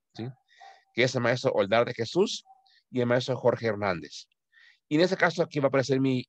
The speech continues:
mi, mi nombre, ¿ok? Y algo importante, chicas. Todo esta certificación va a tener un código Q R donde ustedes lo van a poder escanear.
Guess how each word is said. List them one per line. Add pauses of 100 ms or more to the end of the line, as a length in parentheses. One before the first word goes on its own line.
mi,
mi
nombre, (100)
¿ok? (1200)
Y
algo
importante,
chicas. (640)
Todo
esta
certificación
va
a
tener
un
código
Q
R (600)
donde
ustedes
lo
van
a
poder
escanear.